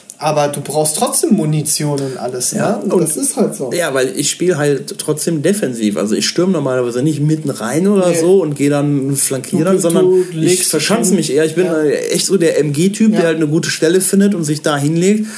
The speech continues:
Speaker 2: und dann gezielt halt trifft. Und, ähm, ja, das ist so mein Gameplay, das geht hier auch. Ja, und ich freue mich auf jeden Fall auf die Stunden, die noch kommen mit Battlefield fünf. Geht grad erst los.
Speaker 1: Ja,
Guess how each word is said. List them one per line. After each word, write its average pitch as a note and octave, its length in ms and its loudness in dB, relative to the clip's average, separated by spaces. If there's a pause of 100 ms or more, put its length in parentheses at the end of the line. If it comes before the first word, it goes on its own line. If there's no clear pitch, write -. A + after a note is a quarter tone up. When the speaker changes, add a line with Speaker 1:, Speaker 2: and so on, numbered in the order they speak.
(180)
Speaker 2:
und E3 160 0
dann E3+ 480 -2
gezielt F#3 720 0
halt D#3 180 -4
trifft. - 420 -2
Und, C#3+ 460 0
ähm, C3 400 0 (160)
ja, D#3 220 0 (120)
das A#2+ 200 -2
ist D3+ 100 -2
so E3+ 80 2
mein D3 260 2
Gameplay, D#3+ 520 0
das D3+ 180 0
geht D3+ 160 0
hier B2+ 220 -2
auch. G3 260 2 (260)
Ja, A3+ 140 2
und A2+ 80 -2
ich B2+ 80 0
freue D#3+ 240 2
mich D3+ 140 0
auf C#3 100 0
jeden D#3 140 0
Fall D3+ 100 0
auf C3+ 80 -4
die C#3 100 -6
Stunden, C#3+ 260 -2
die C3 80 -2
noch B2+ 160 -4
kommen B2 180 -4
mit G#2+ 120 -4
Battlefield G#2 400 -6
fünf. - 420 -10
Geht D3 180 -4
grad C3+ 280 -6
erst B2 220 -6
los. D2+ 280 -6 (420)
Speaker 1:
Ja, F#3+ 260 -2